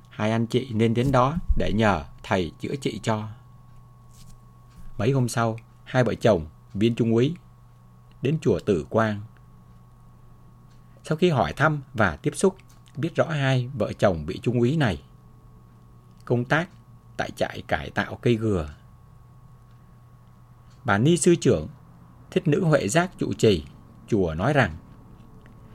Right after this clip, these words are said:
ông thầy Thích Thiện Minh bị ở tù ba năm rồi, hiện đang ở trong trại của ông đấy. Ông hãy vào đấy nhờ thầy giúp cho. Khi hai vợ chồng về đến trại giam,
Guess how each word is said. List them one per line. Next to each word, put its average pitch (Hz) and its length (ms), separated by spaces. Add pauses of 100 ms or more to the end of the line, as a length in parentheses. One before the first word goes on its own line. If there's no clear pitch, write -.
(100)
ông 123 200
thầy 95 240
Thích - 180
Thiện 113 240
Minh 120 220 (640)
bị 98 120
ở 95 120
tù 104 280
ba 135 180
năm 156 200
rồi, 113 280 (600)
hiện - 200
đang 123 240 (760)
ở 82 140
trong 127 280
trại - 280 (640)
của 98 100
ông 110 200
đấy. 123 200 (1600)
Ông 156 120
hãy 190 120
vào 110 220
đấy 123 240 (300)
nhờ 104 200
thầy 92 220
giúp 101 140 (100)
cho. 131 220 (2000)
Khi 110 140
hai 113 180
vợ 98 140
chồng 90 280
về 85 140
đến 104 160
trại 95 200
giam, 110 360